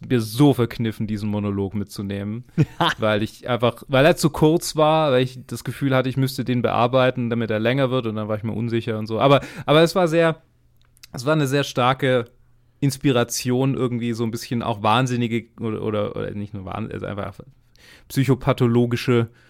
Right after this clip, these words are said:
Speaker 1: Menschen darzustellen. Habe ich nicht häufig genug für meinen Geschmack machen können bisher im Theater, aber häufig genug, um zu sagen, dass dieser Film eine starke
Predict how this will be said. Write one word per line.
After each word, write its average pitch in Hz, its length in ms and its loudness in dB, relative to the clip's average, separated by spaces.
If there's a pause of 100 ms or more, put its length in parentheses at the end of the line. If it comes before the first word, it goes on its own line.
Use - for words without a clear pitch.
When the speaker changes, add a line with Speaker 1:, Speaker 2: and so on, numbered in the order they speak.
(500)
Speaker 1:
Menschen 120 680 2 (420)
darzustellen. 107 1080 0 (380)
Habe 117 160 -2
ich - 100 -4
nicht 123 260 -2 (160)
häufig 135 420 2
genug 131 300 0
für 127 100 -4
meinen 123 260 2
Geschmack 135 360 -2
machen 135 280 0
können 131 260 0
bisher 131 300 -2
im 131 80 -6
Theater, 120 580 -4
aber 110 320 0 (640)
häufig 160 300 4
genug, 147 260 2
um 131 140 0
zu 127 100 -4
sagen, 120 360 4
dass 120 200 0
dieser 123 240 0
Film 117 640 0
eine 117 180 0
starke 123 840 2